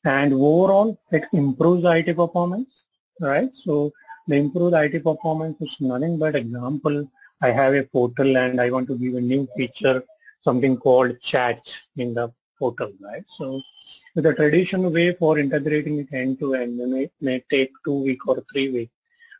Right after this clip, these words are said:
but with this, you may able to, you know, develop within a week, right? So the more you, you know, enhance your feature, features of the application, more customer get attracts and, you know,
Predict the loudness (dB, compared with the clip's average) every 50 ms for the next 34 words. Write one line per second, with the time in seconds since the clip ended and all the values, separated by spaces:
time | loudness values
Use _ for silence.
0 | _ 0 0 2 2 2 0 0 0 -2 -4 -4 2 4 4 4 4 0 -12 -8
1 | -4 -2 0 2 2 2 2 0 0 0 0 -2 -2 -4 -4 -4 -2 -2 -2 -2
2 | -2 0 0 0 -2 -2 _ -8 -8 -6 -4 -6 -6 -6 -6 -8 -10 -10 -10 -16
3 | -20 -20 -20 _ _ _ _ -6 -4 -4 -4 -6 -8 -14 -4 2 2 4 4 2
4 | 0 -6 -18 -20 -20 _ _ 0 2 4 6 6 6 6 6 6 4 4 4 4
5 | 2 2 2 2 2 4 4 2 2 2 2 2 2 2 0 0 0 -2 -2 0
6 | 2 4 4 2 0 -2 _ -20 -20 -20 _ _ _ _ _ _ _ _ _ _
7 | _ _ 2 2 2 0 0 -2 -2 0 0 0 0 2 0 -2 0 0 -4 -2
8 | 0 0 0 0 -2 -6 -6 -4 -2 -4 -4 -4 -2 0 0 0 2 2 2 2
9 | 2 2 2 0 0 -2 -2 -2 -4 -4 -2 0 0 -2 -2 -2 -6 -10 -6 -4
10 | -2 0 0 0 -2 -4 -12 -14 -10 -8 -6 -6 -6 -6 -6 -6 -8 -10